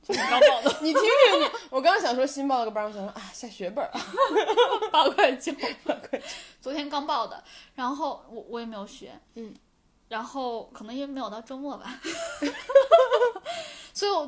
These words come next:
Speaker 1: 在此特别感谢随心飞，就是我醒的时间变多了。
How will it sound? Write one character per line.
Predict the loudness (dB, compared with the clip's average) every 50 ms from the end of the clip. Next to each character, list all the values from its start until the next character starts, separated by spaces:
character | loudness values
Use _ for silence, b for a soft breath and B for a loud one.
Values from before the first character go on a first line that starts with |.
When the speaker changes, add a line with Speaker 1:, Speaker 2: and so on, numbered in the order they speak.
| -8 -12
Speaker 1:
在 | -8 -6 -4 -4
此 | -4 -6
特 | -8 -10 -10 -10
别 | -8 -6 -8
感 | -8 -8 -12 -10
谢 | -10 -12 -12
随 | -10 -12 -12
心 | -14 -14 -16 -16
飞， | -16 -16 -14
就 | -12 -12
是 | -12 -10
我 | -8 -8
醒 | -8 -8 -8 -10 -12 -12
的 | -14 -14
时 | -16 -16
间 | -16 -14
变 | -14 -14 -14 -14
多 | -14 -14 -14 -14
了。 | -14 -16 -18